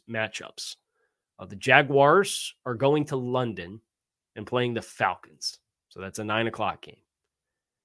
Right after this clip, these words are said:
Uh, nine A M, I should say. The Colts are hosting the L A Rams.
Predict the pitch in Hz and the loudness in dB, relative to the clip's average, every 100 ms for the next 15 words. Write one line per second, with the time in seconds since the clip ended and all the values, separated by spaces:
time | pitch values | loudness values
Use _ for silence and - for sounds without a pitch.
0 | _ _ _ _ 95 95 95 - - _ | _ _ _ _ -12 -12 -14 -18 -20 _
1 | - 98 87 101 87 64 - _ 101 - | -10 -10 -8 -8 -8 -10 -16 _ -14 -12
2 | - - - - - _ 135 131 - 196 | -10 -10 -12 -18 -20 _ -2 2 10 10
3 | 170 143 123 147 135 139 127 120 117 113 | 10 4 8 8 8 4 0 0 0 0
4 | 107 95 95 60 - - - | -2 -4 -8 -8 -12 -12 -12